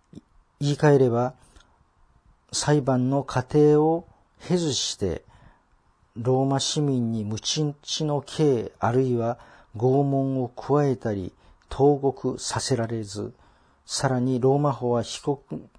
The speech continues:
人の弁-、弁論権を保障して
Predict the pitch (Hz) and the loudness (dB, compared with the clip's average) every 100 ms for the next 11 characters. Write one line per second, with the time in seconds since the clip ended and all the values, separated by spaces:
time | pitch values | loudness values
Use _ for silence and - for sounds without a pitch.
0 | - 151 143 147 160 - 113 135 147 - | -4 -2 0 0 -2 -2 2 2 2 -6
1 | _ _ - 123 156 175 175 170 165 156 | _ _ -2 2 2 2 -2 -2 -4 -4
2 | 123 113 143 175 - - - 113 - 117 | -4 -2 -2 -2 -6 -20 -6 -6 -2 -4
3 | 107 - - 160 185 | -4 -6 0 2 0